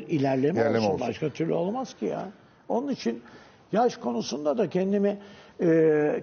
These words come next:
Speaker 1: kendi yaşımdayım ben zaten ama Sadık Şendil'in yaş konusundaki espri, anlatayım mı sana
Speaker 2: Anlatsana.
Speaker 1: bir iki tane? Ha,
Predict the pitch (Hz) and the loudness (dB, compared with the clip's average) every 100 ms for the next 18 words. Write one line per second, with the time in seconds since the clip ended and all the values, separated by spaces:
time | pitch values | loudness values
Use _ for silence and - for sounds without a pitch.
0 | - 233 294 285 - 170 135 127 123 127 | 0 0 2 2 2 0 0 0 -2 -2
1 | 123 123 135 247 - 294 262 147 - 151 | -4 -2 -2 -2 -2 -2 -2 -4 -4 -2
2 | 156 170 - - 233 226 147 123 143 165 | 0 -2 -4 -2 -2 0 -2 -4 -8 -12
3 | - _ - - - 123 175 202 - 151 | -20 _ -20 -20 -10 -2 -2 -2 -4 -4
4 | 135 117 147 143 131 147 143 131 - 147 | -4 -6 -8 -10 -8 -4 -4 -4 -6 -6
5 | 139 - - - - - - 147 151 151 | -6 -8 -20 -20 -18 -16 -4 -4 -2 -4
6 | - 208 135 113 107 143 127 113 120 - | -2 -2 0 0 0 -2 -2 -4 -10 -10
7 | 131 | -8